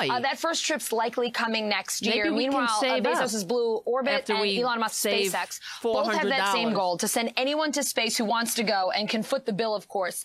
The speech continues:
Speaker 1: <laughs>
Speaker 2: Uh, Leland, as someone who's been into space, can you describe what this experience is like for the average rich person?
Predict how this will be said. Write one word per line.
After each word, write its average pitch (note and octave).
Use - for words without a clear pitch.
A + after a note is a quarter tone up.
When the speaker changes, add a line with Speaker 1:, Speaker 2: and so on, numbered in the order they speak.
Speaker 1:
<laughs> -
Speaker 2:
Uh, C4
Leland, F4
as D#4+
someone F4+
who's D4
been C#4
into C#4
space, G#3+
can D4
you F4+
describe D4+
what C4
this C4+
experience B3+
is G#3+
like A3
for -
the A3
average G#3
rich G#3
person? A#3